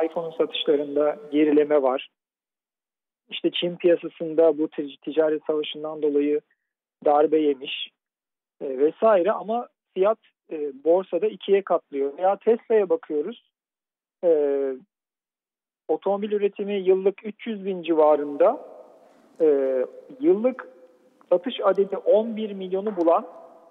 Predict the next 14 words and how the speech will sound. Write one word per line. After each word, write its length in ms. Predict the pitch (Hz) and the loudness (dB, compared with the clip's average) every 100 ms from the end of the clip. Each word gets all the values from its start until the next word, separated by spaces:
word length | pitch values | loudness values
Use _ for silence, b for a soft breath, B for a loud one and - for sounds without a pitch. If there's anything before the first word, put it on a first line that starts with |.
| 135 | 0
Volkswagen 640 | 165 180 - 247 214 185 175 156 | 0 0 0 0 0 -2 -4 -2
ile 120 | 147 | -2
Tesla'nın 720 | - 220 233 - 170 202 302 - _ _ 156 | 0 -4 -2 -8 -8 -8 -12 -18 _ _ -6
neredeyse 500 | 220 247 208 180 175 | -2 0 2 0 -2
piyasa 480 | - 190 214 208 170 | -6 -2 -2 -2 0
değerleri 480 | 170 160 170 226 - | 4 4 2 -4 -2
eşit 400 | 196 - 254 - | -2 -2 -10 -4
duruma 240 | 190 185 | -2 -2
gelmiş 460 | 190 143 131 - - | 0 0 -2 -10 -16
durumda, 300 | - 120 - | -14 -14 -10
eşit 320 | - - - | -8 -10 -10
duruma 220 | 160 151 | -8 -6
gelecek. 520 | 151 135 127 - - - _ _ _ _ _ _ _ _ 170 | -4 -4 -6 -12 -16 -20 _ _ _ _ _ _ _ _ 2
E, 380 | 151 143 135 | 4 4 2